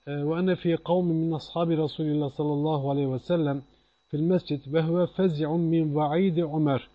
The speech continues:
إياه، فقام علينا فقال: أنشد الله منكم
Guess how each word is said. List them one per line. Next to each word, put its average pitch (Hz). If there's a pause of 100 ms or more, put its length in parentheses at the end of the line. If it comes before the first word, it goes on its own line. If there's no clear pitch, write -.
(220)
إياه، 135 (600)
فقام 185
علينا 160
فقال: 156 (580)
أنشد 160
الله 180 (140)
منكم 147